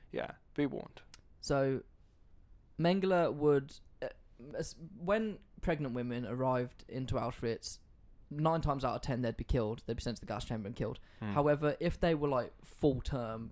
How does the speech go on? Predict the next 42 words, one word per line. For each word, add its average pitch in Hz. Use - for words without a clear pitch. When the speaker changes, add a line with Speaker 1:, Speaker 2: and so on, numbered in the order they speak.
Speaker 2:
about 127
to -
give 120
birth, 120
Mengele 135
would 123
birth 135
the -
child 135
himself. 156
He'd 135
be 131
like, 131
"Okay, 139
come 139
with 135
me. 127
We'll, 127
we'll 139
give 131
birth 127
this 127
child." 123
Um, 135
and 143
then 131
as 135
soon 143
as 123
that 123
happened, 120
he'd -
send 127
the 123
mother 120
and 117
the 117
child 113
to -
the -
gas 120
chamber. 120